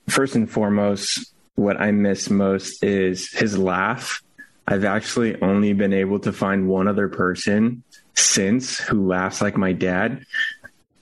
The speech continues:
It's this goofy air, just filled with air chuckle. No laugh, just air. And, um,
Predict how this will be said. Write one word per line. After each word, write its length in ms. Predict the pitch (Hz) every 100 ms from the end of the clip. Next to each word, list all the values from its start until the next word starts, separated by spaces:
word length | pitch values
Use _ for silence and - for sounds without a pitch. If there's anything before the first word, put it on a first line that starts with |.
| -
It's 260 | 104 107
this 200 | 104 92
goofy 920 | - - 110 110 - 113 110 110 117 - _ -
air, 400 | 101 104 113 120
just 300 | 110 110 -
filled 540 | - - - 131 131 127
with 260 | 117 -
air 300 | 101 104 104
chuckle. 760 | 98 - - - 98 95 87 - _ -
No 180 | 117 147
laugh, 420 | 120 107 113 110
just 340 | 107 - -
air. 360 | 90 87 82 - - - - - -
And, 520 | - 104 196 - 190 98
um, 540 | 190 92 90 113 -